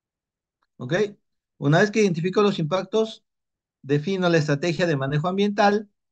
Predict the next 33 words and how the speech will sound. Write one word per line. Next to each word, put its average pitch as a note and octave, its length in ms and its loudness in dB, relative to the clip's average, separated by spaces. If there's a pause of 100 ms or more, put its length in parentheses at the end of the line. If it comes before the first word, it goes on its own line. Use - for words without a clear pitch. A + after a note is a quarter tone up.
(440)
defino F#3 420 -4
el E3+ 100 -2
plan F#3+ 220 -2
de G3+ 120 -2
cierre, G#3 540 -2 (380)
y F3+ 160 -12
con F#3+ 280 -4
eso G3 500 0 (600)
voy D3+ 300 -4
a F3 60 2
la, F3 240 -2
la C3 120 -10
etapa E3 340 -4
final, F3 360 2
que F3 120 -4
es D#3+ 60 -2
la E3 120 2
valoración C3 520 -2
de F3 80 -4
los, E3+ 420 -6
de C#3 140 -6
los D3+ 160 -2
impactos, F3+ 680 -8 (360)
que C#3 140 -2
no D3+ 80 2
es D#3+ 100 -2
otra E3+ 260 -4
cosa E3 320 -2
que D#3 100 -2
la C3+ 100 2
evaluación B2+ 400 -2
del D3+ 160 -4
costo-beneficio. D3 880 -4